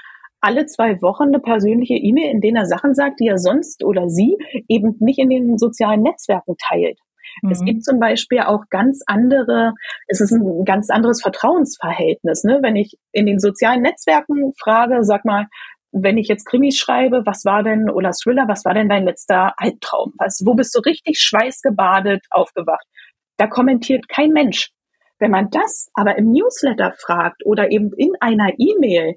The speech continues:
Speaker 2: Mhm.
Speaker 1: da antworten ganz viele Leser. Also der Vorteil eben an dieser Art der Unterhaltung in E-Mails ist eben auch, dass die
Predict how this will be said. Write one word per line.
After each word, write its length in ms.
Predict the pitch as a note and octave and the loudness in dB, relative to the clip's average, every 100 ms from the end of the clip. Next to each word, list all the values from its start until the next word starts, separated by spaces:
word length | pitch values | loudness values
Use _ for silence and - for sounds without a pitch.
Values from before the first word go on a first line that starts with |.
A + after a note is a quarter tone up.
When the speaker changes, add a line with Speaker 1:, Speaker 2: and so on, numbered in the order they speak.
| - | -4
Speaker 2:
Mhm. 220 | G3 F#3+ | -2 0
Speaker 1:
da 80 | F#3+ | 0
antworten 500 | G#3+ B3+ B3+ B3 A#3 | 0 0 0 0 0
ganz 340 | G#3+ D4 - - | 0 -2 -4 -2
viele 280 | D4 D#4 | 0 2
Leser. 440 | C#4+ C4+ C#4 A3 F#3 | 0 2 2 2 0
Also 220 | F3+ F3+ | 0 -2
der 160 | F#3 F#3 | -2 -2
Vorteil 460 | - D#4 - B3 | 0 0 0 -2
eben 180 | G#3 G3 | 0 -2
an 160 | F3+ F3 | -2 0
dieser 380 | A3 A3+ G#3 | 0 0 0
Art 260 | - B3 C#4 | 0 0 0
der 160 | F#3+ - | -4 -2
Unterhaltung 680 | F#3+ E3+ - F3 C#4 C4+ A#3 | -2 -2 0 0 0 -2 -2
in 240 | - D#4 - | 0 0 0
E-Mails 480 | - D4+ A3 B3 - | 0 2 2 -2 -2
ist 120 | G#3+ | -4
eben 200 | - G3+ F#3 | 0 -2 0
auch, 240 | E3+ A#3+ - - - - - | 0 0 -2 -10 -18 -8 -4
dass 260 | G3+ - | -4 -2
die 340 | - F#3+ E3+ | 0 2 0